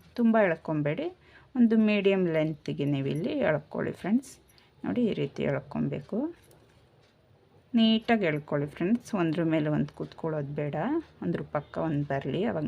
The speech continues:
ನೀಟಾಗಿ ಕಾಣೋ ಫಿನಿಶಿಂಗ್ ಬರುತ್ತೆ ನಿಮಗೆ. ನೋಡಿ ಇದೇ ರೀತಿ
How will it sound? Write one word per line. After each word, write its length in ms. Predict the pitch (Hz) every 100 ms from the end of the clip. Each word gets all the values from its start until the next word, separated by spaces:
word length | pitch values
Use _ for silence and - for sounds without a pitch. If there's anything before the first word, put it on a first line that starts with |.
| 147
ನೀಟಾಗಿ 380 | 147 - 139 -
ಕಾಣೋ 200 | - - -
ಫಿನಿಶಿಂಗ್ 520 | 139 139 - 160 156
ಬರುತ್ತೆ 280 | 151 170 - 151
ನಿಮಗೆ. 300 | 139 135 170 294 - - - - - - - - - - -
ನೋಡಿ 200 | 165 214 277
ಇದೇ 180 | 190 175 156
ರೀತಿ 260 | 156 -